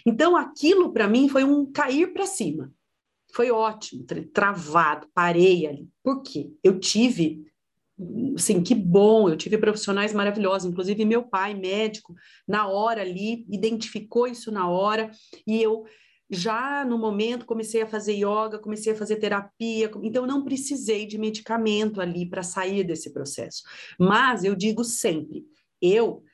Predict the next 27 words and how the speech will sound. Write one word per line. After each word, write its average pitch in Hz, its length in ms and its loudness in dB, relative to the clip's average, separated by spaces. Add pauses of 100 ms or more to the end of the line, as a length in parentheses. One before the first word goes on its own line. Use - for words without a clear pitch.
(200)
a, 175 280 -4
a - 20 -6
síndrome 247 460 0
do 175 100 0
pânico, 208 340 0
ela 196 140 0
não 202 180 2
é 214 60 2
uma 254 240 -2
condenação 294 760 -2
na 254 120 -6
minha 311 180 -2
vida, 170 260 -10
mas 175 220 -4
ela 233 260 -2
é 202 80 -6
sim 196 300 -10
uma 208 180 -6
condição. - 520 -6 (280)
Eu 160 120 2
vivo 220 400 -2
com 277 280 0
ela - 340 -8
e 190 80 -8
tá 151 160 -10
tudo 135 260 -8
bem. 226 300 -4